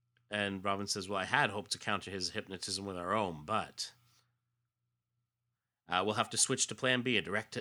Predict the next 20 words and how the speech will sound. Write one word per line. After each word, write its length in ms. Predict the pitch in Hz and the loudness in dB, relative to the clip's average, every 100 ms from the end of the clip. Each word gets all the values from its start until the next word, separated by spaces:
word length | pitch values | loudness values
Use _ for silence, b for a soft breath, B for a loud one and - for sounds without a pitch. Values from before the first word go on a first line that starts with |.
| - 107 | -8 2
assault 460 | - - 120 98 101 | 4 6 4 2 -2
on 160 | 104 | 2
City 320 | - 120 107 | 4 4 0
Hall." 460 | 98 110 98 80 76 b b b b 113 | -2 0 0 -2 -8 b b b b 4
And, 500 | 107 104 104 101 107 | 6 8 6 2 4
um, 480 | 104 104 101 104 95 b b b b _ _ _ - | 6 8 6 0 -4 b b b b _ _ _ -8
and 140 | 101 92 | -6 -2
Phantom 320 | 98 101 104 | -2 -2 -4
Girl 100 | 98 | -4
says, 200 | - 95 | -2 -2
But 260 | - 131 - - | 0 0 -2 -6
"But 160 | 151 127 - | -4 -4 -4
if 220 | 139 - | -4 -2
we 200 | 131 135 | 0 0
injure 220 | 175 147 | 0 0
anybody, 360 | 113 107 104 110 | 0 0 -2 -2
we 120 | 117 | 0
might 200 | 131 104 | -2 -2
change 260 | 117 117 - | -4 -4 0
history." 460 | 170 - 104 76 | 0 0 -2 -8